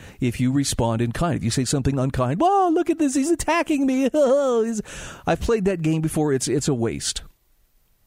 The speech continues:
But if you have wondered about this "okay, boomer," I want you to hear the take that Tyler Brandt has. Tyler Brandt says if you spend any time on the internet or by, or time with those who do,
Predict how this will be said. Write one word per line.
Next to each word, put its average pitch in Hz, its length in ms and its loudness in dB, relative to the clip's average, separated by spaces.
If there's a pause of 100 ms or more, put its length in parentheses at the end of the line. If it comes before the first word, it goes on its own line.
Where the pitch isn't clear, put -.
(720)
But 143 100 0
if 143 140 -2
you 311 120 4
have 254 140 0
wondered 220 280 2
about 151 260 0
this 143 240 -2
"okay, 175 400 0
boomer," 120 600 -2 (1040)
I - 60 -2
want 262 220 0
you 214 40 0
to 156 80 0
hear 160 120 2
the 139 100 0
take 147 280 -2
that - 180 -2
Tyler 180 340 0
Brandt 117 400 -2
has. - 480 -4 (540)
Tyler 233 320 0
Brandt 123 340 -2
says 123 260 0
if 113 120 -2
you 220 320 0
spend 127 280 0
any 233 160 -2
time 185 280 -2
on 170 100 2
the 151 160 0
internet 120 300 0
or 143 160 0
by, 117 460 -4 (180)
or 131 160 0
time 151 260 -2
with 143 140 -2
those 120 220 0
who 127 100 0
do, 90 260 -4